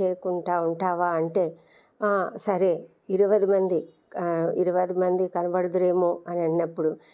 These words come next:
"ఇరవై మందిని బట్టి నేను నాశనం చెయ్యనులే" అని దేవుడు అబ్రహాంకు చెప్పినప్పుడు, ఇంకా చివరగా మరి ప్రభువు కోపపడకపోతే నేను ఇంకొక్క మారే మాట్లాడతాను, "ఒకవేళ అక్కడ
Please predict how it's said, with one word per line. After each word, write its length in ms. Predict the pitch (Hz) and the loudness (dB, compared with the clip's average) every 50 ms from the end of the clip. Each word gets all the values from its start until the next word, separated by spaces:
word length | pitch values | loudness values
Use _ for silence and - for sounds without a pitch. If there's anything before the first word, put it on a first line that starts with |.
| - _ _ - | -20 _ _ -4
"ఇరవై 260 | 196 185 208 214 214 | 2 4 4 6 6
మందిని 420 | 208 202 214 226 220 220 233 226 208 | 4 4 4 4 4 4 4 4 2
బట్టి 300 | 202 202 190 - 196 190 | 0 0 -4 -2 -2 -2
నేను 220 | 196 190 180 175 | 0 -2 -2 -2
నాశనం 440 | 175 170 165 175 - - 202 185 185 - 180 | -4 -6 -8 -10 -10 -8 -8 -8 -8 -6 -4
చెయ్యనులే" 560 | 175 175 180 185 185 185 170 175 175 185 - _ _ _ _ _ _ _ _ - 220 | -2 0 0 2 2 2 2 0 0 -2 -4 _ _ _ _ _ _ _ _ -2 0
అని 300 | 220 226 220 185 156 160 - - - _ _ - | 2 2 2 0 -2 -8 -10 -20 -20 _ _ -6
దేవుడు 420 | - 196 190 185 180 170 160 156 - - - | -2 0 0 2 0 0 -2 -4 -4 -6 -10
అబ్రహాంకు 600 | 175 160 170 170 165 180 180 175 165 165 165 160 | -8 -4 -4 -4 -2 -2 -2 -2 -2 -2 -2 -4
చెప్పినప్పుడు, 720 | 156 - 175 156 165 180 165 165 160 165 165 156 156 156 156 - - - _ _ - | -2 -2 -4 -4 -2 -2 -2 -2 -2 -2 -2 -2 -2 -2 -4 -8 -18 -20 _ _ -6
ఇంకా 140 | 190 160 165 | -4 -2 -2
చివరగా 800 | 160 165 - 202 156 - 175 202 220 226 202 208 190 170 156 165 - - _ _ _ - | -2 -4 -4 -6 -6 -6 -6 -4 -2 -2 0 0 0 -2 -4 -6 -10 -20 _ _ _ -8
మరి 320 | 170 160 156 160 156 160 160 - | -6 -4 -2 -2 -2 -4 -6 -6
ప్రభువు 320 | 170 165 156 160 185 190 180 | -4 -4 -2 -2 -2 -4 -4
కోపపడకపోతే 1040 | - - 170 160 165 180 160 180 175 175 165 180 175 175 175 160 160 165 160 156 165 - - - _ _ - | -4 -4 -6 -6 -6 -8 -6 -6 -6 -4 -4 -6 -6 -4 -4 -4 -2 -2 -2 -2 -4 -8 -20 -20 _ _ -4
నేను 160 | 180 170 175 | -2 0 0
ఇంకొక్క 440 | 160 165 - 190 170 - - - - | 0 -2 -2 -4 -6 -8 -8 -12 -10
మారే 360 | 190 180 175 170 170 175 190 | -8 -6 -4 -4 -2 0 0
మాట్లాడతాను, 720 | 185 180 165 151 - 170 160 151 147 - 160 147 151 160 - _ - - - - - - - | 0 2 0 0 0 -2 -2 -2 -2 -4 -2 -2 -2 -4 -6 _ -20 -20 -20 -20 -14 -8 -6
"ఒకవేళ 340 | 165 165 165 170 165 170 170 | -6 -4 -4 -4 -4 -4 -6
అక్కడ 260 | 165 165 165 151 | -8 -8 -10 -12